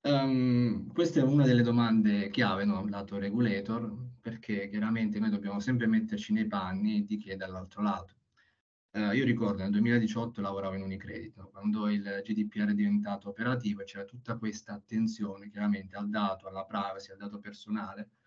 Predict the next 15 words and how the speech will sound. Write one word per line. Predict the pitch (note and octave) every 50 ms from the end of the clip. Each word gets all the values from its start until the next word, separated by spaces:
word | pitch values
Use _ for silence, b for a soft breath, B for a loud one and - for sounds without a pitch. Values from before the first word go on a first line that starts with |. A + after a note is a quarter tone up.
| _ _ _ _ _ _ _
ovviamente | - A#2+ B2 B2 A2+ G#2+ G#2+ G#2+
perché | G#2 G#2+ G#2 - G#2 G2+ G2+
quando | - B2+ C3+ C3+ C3 A#2+ A#2+
c'è | A2+ - A2 G#2
una | G#2 G#2 G#2 G2+ F#2+ F#2+ F#2+ G2 G2 -
re-, | - G2+ - -
una | A#2+ A#2+ - -
regolamentazione, | A2 G#2 G#2+ G#2+ G#2+ G#2+ G#2+ G#2 G2+ G2+ G2+ G#2 - - - G#2+ F#2 F2+ F#2 F#2
no, | F#2 F#2
come | - - F#2+ F#2+
quella | - - G#2+ G#2 G#2
sulla | G2+ G2+ G2+ G2
protezione | G2 G#2 G2+ G2+ G2 - - G2+ G2
dei | F#2+ G2 G2
dati | G2+ G2 F2+ F2+ F2+ F2+ G2